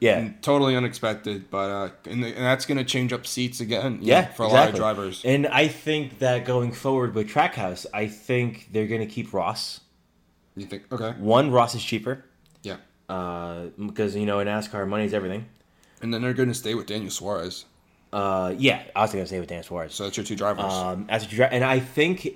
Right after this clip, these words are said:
Speaker 1: if twenty-three eleven can get the second charter, I'm pretty sure that's where Kurt Busch is gonna go.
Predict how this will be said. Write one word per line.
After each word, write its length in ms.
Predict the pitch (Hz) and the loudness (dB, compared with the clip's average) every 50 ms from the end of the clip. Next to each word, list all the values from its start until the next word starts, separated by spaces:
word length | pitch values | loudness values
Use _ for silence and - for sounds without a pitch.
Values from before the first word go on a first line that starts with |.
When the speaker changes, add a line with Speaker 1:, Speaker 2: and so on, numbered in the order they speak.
| - | 2
Speaker 1:
if 500 | 139 147 160 175 165 - - - - - - _ _ _ _ _ _ _ _ _ - - | 4 6 6 6 4 2 -4 -14 -18 -20 -20 _ _ _ _ _ _ _ _ _ -20 -18
twenty-three 600 | - - 135 139 143 143 139 131 127 - 139 135 | -8 -4 -2 0 2 2 2 2 0 0 0 0
eleven 340 | 123 120 131 127 120 107 98 | 2 4 2 2 2 0 -4
can 180 | - 107 98 98 | -4 -6 -8 -6
get 260 | 92 113 117 - - | -4 -4 -4 -4 -4
the 200 | 101 104 104 90 | -6 -6 -6 -6
second 420 | - - - - 120 120 120 110 101 | -10 -12 -8 -4 -4 -4 -4 -4 -6
charter, 360 | - - 107 107 95 85 82 | -2 2 2 2 2 2 0
I'm 100 | 73 92 - | -2 -4 -4
pretty 280 | - - - 117 113 104 | -8 -4 -2 -2 -2 -2
sure 140 | - 113 101 | 0 0 0
that's 100 | 92 - | 0 0
where 80 | 92 85 | -4 -6
Kurt 180 | - 92 87 87 | -4 -6 -6 -6
Busch 180 | 85 - - | -8 -12 -12
is 80 | - - | -14 -14
gonna 160 | 80 76 76 | -16 -16 -14
go. 180 | 73 - - | -16 -16 -18